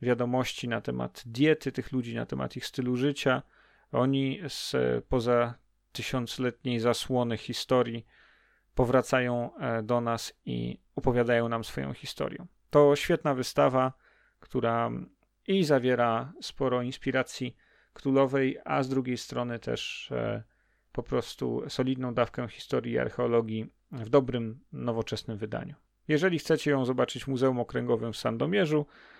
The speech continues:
no to oczywiście, e, jest ona tam jako wystawa czasowa.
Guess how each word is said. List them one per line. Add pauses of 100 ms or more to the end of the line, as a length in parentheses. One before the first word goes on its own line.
(220)
no
to
oczywiście, (400)
e,
jest
ona
tam
jako (500)
wystawa (1000)
czasowa.